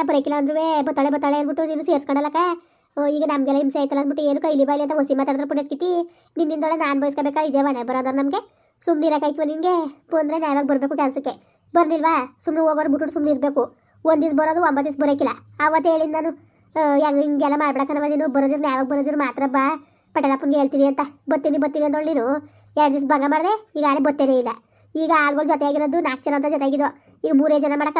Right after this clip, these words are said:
ನಾಲ್ಕು ಜನ ಮಾಡೋ ಕೆಲ್ಸವಾ? ಬೈತಾರ ಅವ್ರು ಗುಂಪಿನಲ್ಲಿ, ಗೊತ್ತಾಯ್ತಿವಾಗ ನಿನ್ಗೆ? ಏ, ಇದು ಯಾಕೆ ಗಾಡಿಯೋ ಕಾಣೆ ಕಣವ, ಇನ್ನೊಂದ್ ದಿವ್ಸ ಮಾತ್ರ ನನ್ಗೆ ಹೇಳೇ ಬೇಡ ನೀನು, ಕೆಲ್ಸ ಹುಡುಕೊಡು ಪಟೇಲಪ್ಪನ್ ಕೇಳು ಅಂದ್ಬಿಟ್ಟು. ಅಯ್ಯೋ ಹೋಗು ನಿನ್ಗೊಂಥರ, ನನ್ಗೆ ಆಯ್ಕಿಲ್ಲ ಕಣಕ್ಕೆ ಕೆಲ್ಸ. ಏನು ನಮ್ಮ ಹಳ್ಳಿ ಮಯ್ಯ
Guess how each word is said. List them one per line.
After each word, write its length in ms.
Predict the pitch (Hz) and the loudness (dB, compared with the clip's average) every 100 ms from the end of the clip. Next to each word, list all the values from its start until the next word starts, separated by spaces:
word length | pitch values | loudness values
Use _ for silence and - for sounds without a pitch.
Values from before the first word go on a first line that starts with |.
| 285 | 0
ನಾಲ್ಕು 280 | 262 247 | -2 -4
ಜನ 60 | 269 | -2
ಮಾಡೋ 140 | 277 | -2
ಕೆಲ್ಸವಾ? 580 | 277 294 339 349 302 285 _ - | -2 -2 2 2 0 -10 _ -2
ಬೈತಾರ 300 | 302 302 320 | 0 2 2
ಅವ್ರು 160 | 330 359 | 2 2
ಗುಂಪಿನಲ್ಲಿ, 500 | 294 277 302 359 339 - _ _ _ | -2 -2 -2 0 -2 -4 _ _ _
ಗೊತ್ತಾಯ್ತಿವಾಗ 360 | 311 302 285 302 | 0 0 0 -2
ನಿನ್ಗೆ? 520 | 311 302 381 381 349 - _ - | -4 -2 0 0 -4 -10 _ -2
ಏ, 200 | 277 269 | 2 2
ಇದು 100 | 302 | 0
ಯಾಕೆ 140 | 294 | -2
ಗಾಡಿಯೋ 260 | 294 294 320 | 0 0 0
ಕಾಣೆ 200 | 339 269 | 0 0
ಕಣವ, 180 | 277 302 - _ | 0 -2 -6 _
ಇನ್ನೊಂದ್ 200 | 320 302 | -2 0
ದಿವ್ಸ 140 | 285 294 | 0 -2
ಮಾತ್ರ 160 | 320 | -2
ನನ್ಗೆ 180 | 339 320 | 0 2
ಹೇಳೇ 160 | 285 277 | 2 2
ಬೇಡ 100 | 294 | 0
ನೀನು, 180 | 311 349 - _ _ | -2 -4 -6 _ _
ಕೆಲ್ಸ 180 | - 294 294 | -2 0 0
ಹುಡುಕೊಡು 380 | 294 285 302 | 0 0 0
ಪಟೇಲಪ್ಪನ್ 380 | 320 277 269 285 | 0 0 -2 -2
ಕೇಳು 160 | 294 302 | -2 0
ಅಂದ್ಬಿಟ್ಟು. 280 | 294 277 339 339 _ _ _ _ _ | 0 2 0 -2 _ _ _ _ _
ಅಯ್ಯೋ 440 | 339 339 359 359 370 | -4 0 0 0 0
ಹೋಗು 120 | 311 277 | 0 -2
ನಿನ್ಗೊಂಥರ, 380 | 339 370 302 269 - - _ - | -2 0 0 0 -4 -10 _ -6
ನನ್ಗೆ 140 | 330 | -2
ಆಯ್ಕಿಲ್ಲ 260 | 349 311 302 | 0 0 -2
ಕಣಕ್ಕೆ 180 | 311 302 | -4 -2
ಕೆಲ್ಸ. 240 | 349 240 285 320 320 320 _ _ _ | -2 0 -2 -2 -4 -8 _ _ _
ಏನು 180 | 302 302 | 2 2
ನಮ್ಮ 120 | 320 | 2
ಹಳ್ಳಿ 140 | 320 277 | 4 4
ಮಯ್ಯ 180 | 285 | 2